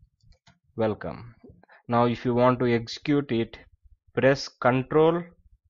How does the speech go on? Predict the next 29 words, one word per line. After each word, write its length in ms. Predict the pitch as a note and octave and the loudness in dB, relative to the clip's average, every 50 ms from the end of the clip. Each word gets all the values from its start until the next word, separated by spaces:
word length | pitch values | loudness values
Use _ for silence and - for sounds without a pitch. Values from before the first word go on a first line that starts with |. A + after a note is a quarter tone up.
| _ - - - - | _ -16 -10 -4 0
and 300 | B2 C#3 E3+ G#3 G#3+ A#3 - - C#4 - _ _ _ _ - A#2+ A2 G2+ - | 2 2 2 0 -2 -6 -12 -20 -20 -20 _ _ _ _ -14 -12 -12 -8 -2
B, 360 | - B2+ A#2 G2 F#2 - _ _ E3 A2+ G2+ | 0 2 2 0 -2 -8 _ _ -14 -14 -4
B 180 | G2 B2+ B2+ B2 | 0 0 0 0
keyword. 400 | B2 - G2 F2+ F2 F2+ F2+ - - _ _ - _ _ - _ - - - - _ _ _ _ _ _ _ _ _ _ _ _ _ _ _ _ | -2 -6 -8 -8 -8 -8 -10 -12 -18 _ _ -20 _ _ -20 _ -20 -20 -20 -20 _ _ _ _ _ _ _ _ _ _ _ _ _ _ _ _
As 180 | - G#2+ G2+ - | -4 -4 -4 -2
soon 140 | - B2 B2 | -2 0 0
as 120 | B2 A#2+ A#2 | 0 0 -2
you 80 | A#2+ | -4
press, 280 | A#2 - B2+ D3 G3 - | -4 -2 -2 -2 -2 -4
see, 420 | - - - - - F3 G3 C4 - - - _ _ _ - - - | -6 -10 -10 -8 -4 -4 -4 -4 -6 -10 -18 _ _ _ -14 -8 -4
hello 280 | B2+ C3 C3+ C3+ C3+ | 0 2 4 4 4
world 280 | C3 C#3 D3 F#3 A3 - - - | 4 4 4 4 2 0 -4 -4
and 200 | - B2 B2+ A#2+ | -2 0 0 0
welcome, 440 | A2+ G#2+ G2 F#2+ - F2 - G2 G2 | 0 -2 -2 -4 -6 -8 -10 -8 -4
both 220 | A#2 B2+ C#3 C3+ | -2 -2 0 2
are 140 | C#3+ C3+ C3 | 4 2 2
printed 400 | - - C3 B2 B2 C#3+ F3+ G3 - - - | 2 -2 -4 -2 -2 -2 -2 -2 -4 -8 -8
in 120 | B2 B2 | -4 -2
the 100 | C3 B2+ | 0 0
one 200 | A2 G2 F#2+ F2+ | 0 0 -2 -2
line. 240 | F2+ E2+ E2 - - - _ _ _ _ _ _ _ _ _ - - - _ - - _ _ _ _ - _ _ - | -4 -8 -10 -12 -14 -18 _ _ _ _ _ _ _ _ _ -20 -20 -20 _ -20 -20 _ _ _ _ -20 _ _ -6
That 180 | A#2 A#2+ A#2+ | -6 -2 0
is 160 | C#3 C3+ B2+ B2+ | 0 -2 0 2
the 120 | D3 D3 | 2 2
difference 400 | C3+ C3 B2 - C3+ C3 B2+ B2 | 2 2 0 0 0 -2 -2 -2
between 520 | B2 B2+ A#2+ C#3+ D3 C#3+ B2+ C3 C#3 D3 - _ _ - - _ _ _ _ - - _ - - _ _ _ _ _ _ _ _ - - - - - _ | -4 -6 -4 -2 -2 0 0 -2 -4 -8 -12 _ _ -20 -20 _ _ _ _ -20 -20 _ -20 -20 _ _ _ _ _ _ _ _ -20 -20 -20 -20 -20 _
print 280 | - C3+ D3 D3+ D3+ D3+ | -4 0 0 0 2 2
and 220 | D3 D3 D#3+ D#3+ | 0 0 0 -2
puts. 500 | - A2 G2 - - - - - - - | -4 -6 -8 -8 -10 -12 -12 -12 -12 -14